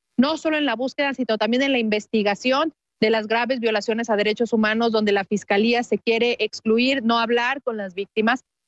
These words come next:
Es, es muy preocupante. Esta ley que se está pretendiendo reformar tiene solo dos años, Gabriela,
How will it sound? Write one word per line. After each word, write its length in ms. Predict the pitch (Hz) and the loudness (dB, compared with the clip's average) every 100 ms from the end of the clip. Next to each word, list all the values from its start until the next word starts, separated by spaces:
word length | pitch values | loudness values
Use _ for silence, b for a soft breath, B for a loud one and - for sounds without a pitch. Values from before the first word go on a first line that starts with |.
| _ | _
Es, 240 | 226 220 - | 0 0 -2
es 240 | 214 196 | 0 2
muy 220 | 220 277 | 2 2
preocupante. 640 | 302 269 208 202 208 240 294 | 2 0 0 0 0 0 -2
Esta 200 | - 320 | -2 0
ley 240 | 294 294 | 2 0
que 100 | 302 | -2
se 80 | 269 | -6
está 160 | _ 240 | _ 0
pretendiendo 480 | 262 233 214 247 262 | 2 0 2 2 2
reformar 440 | 254 202 196 226 226 | 0 0 0 -2 -2
tiene 220 | 240 277 277 | 0 2 2
solo 260 | 269 269 | 2 2
dos 260 | 240 240 - | 2 0 0
años, 300 | 190 170 160 | -2 -4 -4
Gabriela, 300 | 165 175 | 0 2